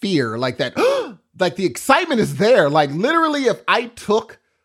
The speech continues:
a Michael Jackson crowd and said either they're looking at the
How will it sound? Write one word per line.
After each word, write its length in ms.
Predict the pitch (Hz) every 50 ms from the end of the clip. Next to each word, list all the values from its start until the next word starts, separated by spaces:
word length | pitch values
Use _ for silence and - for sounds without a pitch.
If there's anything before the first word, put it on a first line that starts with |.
| _ _ _ _
a 120 | 165 170 156
Michael 460 | 147 143 151 160 190 180 220 208 175
Jackson 560 | 131 110 160 160 165 175 - - 185 165 165
crowd 600 | - - - 147 143 147 151 156 160 170 175 196 - _ _ _ _ _ _ _
and 180 | 156 170 175 165
said 320 | - 185 170 160 160 156 156 -
either 300 | 180 180 180 160 170 156
they're 180 | 160 196 240
looking 400 | 254 233 233 226 226 208 208 208 - -
at 420 | 156 160 160 156 160 160 - - _ _ _ _ _ _ _ _ _ _
the 920 | - 143 113 101 - 156 165 156 147 143 139 135 135 131 131 127 127 -